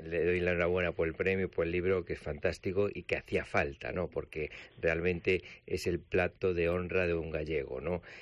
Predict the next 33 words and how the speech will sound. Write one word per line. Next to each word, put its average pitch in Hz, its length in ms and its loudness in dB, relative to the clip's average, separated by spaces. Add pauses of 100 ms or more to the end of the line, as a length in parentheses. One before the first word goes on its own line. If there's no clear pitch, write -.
(120)
Ya 76 120 -2
se 80 100 0
decía 80 240 0
siempre 80 300 -2
cocidos 80 340 0
de 78 100 -2
cura, 90 300 2
cocidos 78 420 -4
de 78 100 -2
boda. 69 380 -2 (360)
Yo 90 140 2
creo 95 260 0
que 92 140 0
es - 140 -8
el 82 120 -2
plato 87 260 0
más 82 160 -2
completo 76 420 -2
que 85 140 2
hay, 110 320 0
nutricionalmente, 80 1040 -2 (400)
pues - 160 -4
tiene 80 280 0
prácticamente 76 840 0
todos 80 240 0
los 78 340 -2
micronutrientes 78 1200 -4
que 73 160 -6
se - 160 -6
deben 76 240 2
de 76 100 0
tener. 101 360 2
Nosotros 85 500 -4